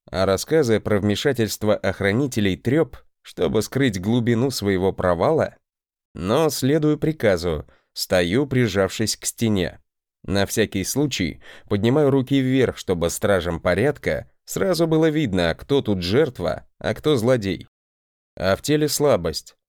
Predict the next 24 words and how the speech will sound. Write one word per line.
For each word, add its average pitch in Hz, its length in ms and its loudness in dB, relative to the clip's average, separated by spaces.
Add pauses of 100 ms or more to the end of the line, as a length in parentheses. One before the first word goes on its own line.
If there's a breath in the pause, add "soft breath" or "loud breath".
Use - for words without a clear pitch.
(140)
Всё - 240 0
же 120 140 2
мой 131 220 4
магический 110 720 0
резерв 90 500 0
и 98 60 -4
каналы 104 500 0
ещё 90 400 -2
не 120 160 2
развиты. 87 600 -2 (580)
Одно 110 360 0
простенькое 120 600 0
плетение, 98 760 -2 (360)
и 85 100 0
я 123 380 2
практически 117 720 -2
без 98 280 0
сил. - 420 -2 (560)
Хорошо, - 420 0
что 127 240 0
вовремя 107 500 2
про 98 180 0
это 95 160 0
вспомнил 127 640 0